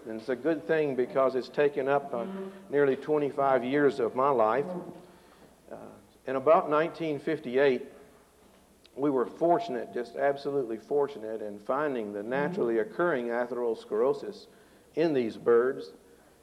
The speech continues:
And rather that you would think it was a carefully planned experiment that came to, uh, the end with the identification of the atherosclerosis in these birds, I'll have to tell you a little bit about how it came to be.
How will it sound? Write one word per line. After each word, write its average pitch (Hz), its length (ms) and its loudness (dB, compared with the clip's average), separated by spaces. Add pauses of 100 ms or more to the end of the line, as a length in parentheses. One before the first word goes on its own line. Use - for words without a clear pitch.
(140)
And 113 120 -4
rather 147 420 4
that 127 240 4
you 131 160 -2
would 120 180 0
think 160 280 -4
it 131 100 -6
was 117 160 -2
a 110 80 0
carefully 160 640 -2
planned 143 640 -2
experiment 120 800 0
that 107 220 -4
came 143 380 2
to, 107 300 0 (720)
uh, 104 200 -10 (680)
the 131 260 -2
end 147 380 2
with 117 220 0
the 104 220 -6 (640)
identification 151 800 0
of 120 120 -2
the 123 60 0
atherosclerosis 131 920 -2
in 113 60 -12
these 110 180 -6
birds, 131 320 0
I'll 120 140 2
have 160 200 2
to 147 60 -8
tell 131 220 0
you 123 180 -2 (280)
a 127 100 2
little 151 260 4
bit 127 200 6
about 113 340 0
how 120 200 2
it - 120 -2
came 120 320 -4
to 107 60 -6
be. 117 320 0